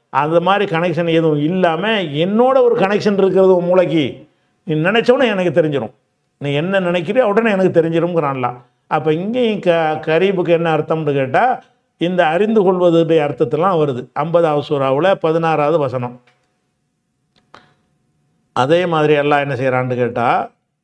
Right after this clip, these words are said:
ஐம்பத்தாறு, எண்பத்தஞ்சு வசனத்தில் அல்லாஹ் சொல்லுகிறான், ஒரு மனிதனுடைய உயிரை கைப்பற்றுறோம். உயிரை கைப்பற்றும் போது தொண்டைக்குழியில வந்துருதுன்னு சொல்றோம்ல,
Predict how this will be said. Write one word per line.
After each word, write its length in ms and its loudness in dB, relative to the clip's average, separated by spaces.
ஐம்பத்தாறு, 640 0
எண்பத்தஞ்சு 680 -2
வசனத்தில் 440 -2
அல்லாஹ் 340 0
சொல்லுகிறான், 460 -4
ஒரு 160 2
மனிதனுடைய 640 0
உயிரை 400 2
கைப்பற்றுறோம். 640 0
உயிரை 320 4
கைப்பற்றும் 580 0
போது 260 -2
தொண்டைக்குழியில 640 0
வந்துருதுன்னு 500 0
சொல்றோம்ல, 380 -2